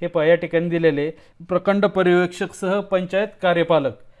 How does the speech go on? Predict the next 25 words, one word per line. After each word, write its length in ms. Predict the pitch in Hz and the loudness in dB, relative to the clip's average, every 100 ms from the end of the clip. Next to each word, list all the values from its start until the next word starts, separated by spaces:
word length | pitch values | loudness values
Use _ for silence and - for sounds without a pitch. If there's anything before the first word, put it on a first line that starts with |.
| _ _ - | _ _ -6
हे 100 | 165 | -4
जे 120 | 165 | -4
पद 260 | 196 202 190 | -2 0 2
असणार 340 | 196 190 180 | 2 0 -4
आहे. 320 | 139 165 - - - - - - | -4 -8 -12 -20 -20 -20 -16 -10
त्याच्यानंतर 480 | 151 190 196 185 | -4 -2 -2 -4
कुल 220 | 190 208 202 | -6 -4 -4
पद 200 | 208 190 | -4 -2
दिलेले, 320 | 190 170 143 | -2 -2 -2
म्हणजे 320 | 156 156 208 214 - - | -4 -6 -6 -8 -18 -10
कुठं 200 | 180 196 | -8 -6
कुठं 200 | 214 202 | -4 0
या 160 | 196 | 2
जागा 300 | 202 190 175 | 4 4 4
असणार 240 | 180 180 165 | 4 2 -4
आहे. 120 | 135 | -4
सभी 280 | - 170 185 | -2 -2 -2
प्रखंडों 500 | 185 185 185 175 170 | -2 -4 -2 0 0
में 180 | 160 190 - - - | 0 -6 -12 -20 -18
बिहार, 420 | 143 156 175 170 147 | -6 4 6 6 2
छत्तीसगड, 580 | 175 175 190 180 180 190 | -6 -6 -6 -4 -2 -2
दिल्ली, 400 | 170 175 175 180 | -2 -4 -2 -4
गुजरात, 480 | 175 160 160 175 190 185 - - 147 | -4 -4 -2 2 0 -2 -16 -12 -6
हरियाणा, 500 | 151 160 165 170 180 | -2 0 0 0 -2
आसाम, 500 | 160 165 - 175 170 | -2 -2 2 2 2